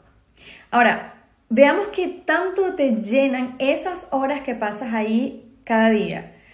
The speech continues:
Para esto voy a pedirte que enumeres las razones por las cuales estás mentalmente y físicamente en ese trabajo. Por ejemplo, puede ser por sustento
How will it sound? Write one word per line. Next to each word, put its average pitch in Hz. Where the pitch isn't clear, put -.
Para 277
esto 294
voy 349
a 339
pedirte 294
que 294
enumeres 254
las 277
razones 285
por 269
las 226
cuales 262
estás 226
mentalmente 254
y 240
físicamente 233
en 220
ese 214
trabajo. 196
Por 254
ejemplo, 233
puede 285
ser 277
por 226
sustento 226